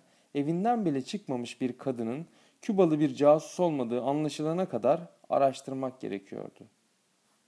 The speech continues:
Hukuk terminolojisinde kadınların statüsüne saklı nüfus deniyordu. Derdini gerçekten anlatabilen nadir hukuk terimlerinden biri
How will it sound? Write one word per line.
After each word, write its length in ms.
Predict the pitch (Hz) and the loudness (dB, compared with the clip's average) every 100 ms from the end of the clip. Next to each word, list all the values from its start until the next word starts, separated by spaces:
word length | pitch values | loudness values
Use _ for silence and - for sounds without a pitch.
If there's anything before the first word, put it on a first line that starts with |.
| _ | _
Hukuk 400 | 151 - 233 - | -8 -4 -4 6
terminolojisinde 1120 | 156 139 131 127 120 113 - 131 120 147 202 - _ _ | 8 8 4 2 0 -2 -6 -8 -6 -4 -4 -8 _ _
kadınların 640 | - 143 156 143 170 226 - | 0 2 2 2 2 -2 -8
statüsüne 640 | - - 147 - 143 160 185 | -10 -2 0 0 -4 -2 0
saklı 400 | - 127 - 139 | 2 0 2 -2
nüfus 360 | 123 147 - | -2 -8 -4
deniyordu. 540 | 131 113 110 110 113 113 _ _ _ _ _ _ _ _ _ _ _ _ | -2 -2 -6 -8 -12 -18 _ _ _ _ _ _ _ _ _ _ _ _
Derdini 380 | 175 208 254 247 | 8 10 8 6
gerçekten 540 | 233 247 - 208 143 127 | 8 8 6 2 2 2
anlatabilen 760 | 135 156 156 156 135 139 147 | 2 2 0 0 2 2 2
nadir 340 | 151 160 160 240 | 4 4 4 -2
hukuk 440 | - 160 - - | -6 -12 -12 -4
terimlerinden 720 | 180 139 127 123 117 117 120 | 2 2 2 0 0 -2 0
biri 280 | 180 135 165 | 0 2 0